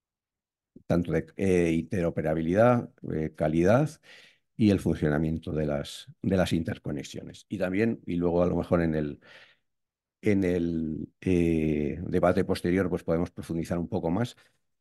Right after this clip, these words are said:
eh, la importancia de los sistemas de certificación, eh, cuando vamos a tener transformaciones de energía y vamos a tener movimiento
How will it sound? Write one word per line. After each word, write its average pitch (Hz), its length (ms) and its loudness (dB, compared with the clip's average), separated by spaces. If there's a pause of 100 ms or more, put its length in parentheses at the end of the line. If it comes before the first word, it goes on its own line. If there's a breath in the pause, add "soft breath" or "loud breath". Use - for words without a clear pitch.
(200)
eh, 92 160 4
la 90 120 4
importancia 92 580 0
de 90 60 0
los 87 100 -2
sistemas 90 420 -2
de 90 80 -2
certificación, 92 1000 -2
eh, 76 800 0
cuando 87 300 4
vamos 92 340 4
a 82 100 2
tener 87 240 0
transformaciones 85 800 -2
de 90 60 -2
energía 87 460 2
y 98 60 6
vamos 80 180 2
a 80 80 -2
tener 82 180 -2
movimiento 78 920 -4